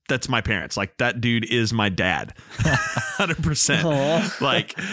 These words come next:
Speaker 1: to a T, except instead of getting mad at a furnace in the basement, he would get mad at his computer in, like, the front room of the house.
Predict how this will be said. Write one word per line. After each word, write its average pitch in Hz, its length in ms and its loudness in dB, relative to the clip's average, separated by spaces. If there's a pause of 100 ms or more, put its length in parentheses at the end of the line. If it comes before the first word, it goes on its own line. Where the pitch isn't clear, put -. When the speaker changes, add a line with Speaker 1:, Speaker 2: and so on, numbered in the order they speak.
(300)
Speaker 1:
to 147 480 4 (220)
a 127 100 2
T, 117 480 2
except 110 320 0
instead 127 340 0
of 123 120 2
getting 123 240 2
mad 113 320 2
at 104 200 2
a 104 100 2
furnace 120 460 2
in 110 140 -2
the 104 80 0
basement, 104 440 -2
he 110 80 0
would 101 100 0
get 92 100 0
mad 104 180 2
at 95 60 -4
his 104 140 -2
computer 95 520 0
in, 95 260 -2
like, 92 180 -2
the 95 80 -4
front - 240 -2
room 90 160 -2
of 87 60 -4
the 90 80 -4
house. 82 380 -4